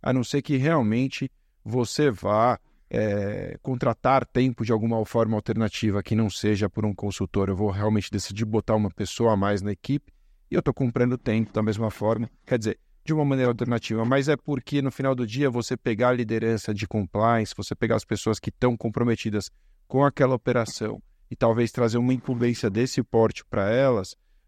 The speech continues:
possa ser realmente algo que vá levar as pessoas à paralisação, a um, né, a uma sobrecarga e, e a perda de eficiência tende a ser natural num caso como esse. Agora, é a situação de todo mundo? Não.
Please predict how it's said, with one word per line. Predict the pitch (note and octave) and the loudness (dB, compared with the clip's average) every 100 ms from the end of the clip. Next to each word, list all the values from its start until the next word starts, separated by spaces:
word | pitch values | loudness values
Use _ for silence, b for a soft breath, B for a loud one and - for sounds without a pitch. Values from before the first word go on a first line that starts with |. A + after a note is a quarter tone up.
| _ | _
possa | B2 B2 | 0 0
ser | B2+ B2 | 0 0
realmente | C3 C3+ C3 C3 B2+ C#3 | 2 2 2 0 -2 0
algo | B2+ C3 B2+ | 2 0 -4
que | C#3+ | -2
vá | B2+ | 2
levar | C3+ C3 A2 B2 | 2 2 2 0
as | B2 | 0
pessoas | B2 B2 A#2+ | -4 -2 0
à | A#2 | 0
paralisação, | - A#2 A#2 A2+ A2+ G2+ - A#2 C3+ C#3+ | 0 2 2 4 2 2 2 2 2 0
a | A2 | 2
um, | A2+ A#2 A2+ G#2 F#2+ | 2 2 2 0 -2
né, | - A#2 G#2 F2+ | -2 0 0 -2
a | G2+ | 0
uma | G#2+ G#2+ G2+ | 0 0 -4
sobrecarga | - C3 B2+ - A2 A2+ A2+ - _ _ _ - | -2 0 0 0 2 2 0 -8 _ _ _ -4
e, | A#2+ B2 - | 0 0 0
e | A2+ A2 G#2+ G#2+ - | 0 2 2 0 -2
a | - | -4
perda | - B2 A2 A2+ | 2 2 4 2
de | A2 | 0
eficiência | G#2 - A2 G#2 - | -2 -2 -2 0 -2
tende | A2 A#2 A2 B2 | -2 -2 0 -2
a | |
ser | A#2 G#2+ G#2 G#2+ | -4 -4 -2 -2
natural | A2+ - B2+ F#2+ F#2+ - _ _ _ | -4 -2 0 0 -2 -4 _ _ _
num | B2 B2+ | -4 0
caso | A#2+ A#2 | 2 0
como | C#3 C3 A2+ | 0 0 0
esse. | G#2+ | 0
Agora, | A2+ C#3 C3+ | 0 2 4
é | D3+ D#3 | 4 2
a | |
situação | - B2+ - | 0 -4 -4
de | A#2 | -6
todo | - B2+ | -4 -2
mundo? | D#3 F#3+ | 0 4
Não. | F3 F3+ E3+ | 6 6 6